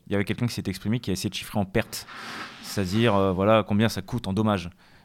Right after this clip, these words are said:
Mais il n'y avait pas de, de valorisation positive. Ils, ils cherchaient, euh, à le faire, mais ils, bon, ils pensaient pas qu'ils y arriveraient. Et c'est en, en quatre-vingt-dix-sept qu'il y a un type, euh, du Club de Rome, qui s'appelle Robert Costanza,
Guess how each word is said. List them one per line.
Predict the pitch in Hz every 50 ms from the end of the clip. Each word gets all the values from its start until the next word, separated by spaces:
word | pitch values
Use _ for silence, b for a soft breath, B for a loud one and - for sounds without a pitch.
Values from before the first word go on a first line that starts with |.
| b b
Mais | - 92 98
il | 107
n'y | 104
avait | 98 95 98
pas | 95 127 135 135
de, | 113 98 98
de | 95 87 92
valorisation | 95 110 110 107 110 101 104 95 - - 123
positive. | - 113 101 98 101 98 - 107 110 101 92 92 95 95 -
Ils, | 76 76 71 -
ils | 110 - - - - -
cherchaient, | - - 80 - - 123 113 92 82 - -
euh, | - - - - - -
à |
le | -
faire, | 92 - 110 110
mais | 95 78 - - -
ils, | - - - -
bon, | - 92 - -
ils | - - _ _ _ -
pensaient | - - -
pas | - 104
qu'ils | 101 92
y | 95
arriveraient. | 82 85 85 82 90 120 143 b b b b b b b b b b _
Et | 107
c'est | 101 - - 120
en, | 107 101 98 95 92 90 90 90 90 85
en | - - 110
quatre-vingt-dix-sept | 101 120 - - 123 110 104 104 - - 123 131 - - - - - _ -
qu'il | - - 101
y |
a | 92 92 92 92 92 87 87 87 85 - - - -
un | 98 92
type, | - - 110 110 - -
euh, | 95 90 87 85 85 90 - _ _ _ _ - _ - - -
du | 87 101 110
Club | - 107 80
de | 76 95
Rome, | 95 98 127 139 147 143 135 131 131 127 -
qui | - -
s'appelle | - - 98 92
Robert | 87 101 98 113 - -
Costanza, | - 95 - - 98 95 90 101 113 139